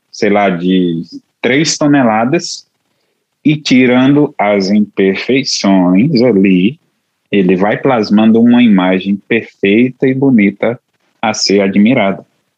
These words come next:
Cristo, por meio dos padres, ele vai esculpindo na nossa alma a sua própria imagem.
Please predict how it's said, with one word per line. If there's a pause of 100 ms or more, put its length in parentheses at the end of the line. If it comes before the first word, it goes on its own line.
(1700)
Cristo, (120)
por
meio
dos
padres, (560)
ele
vai
esculpindo
na
nossa
alma (180)
a
sua
própria (280)
imagem.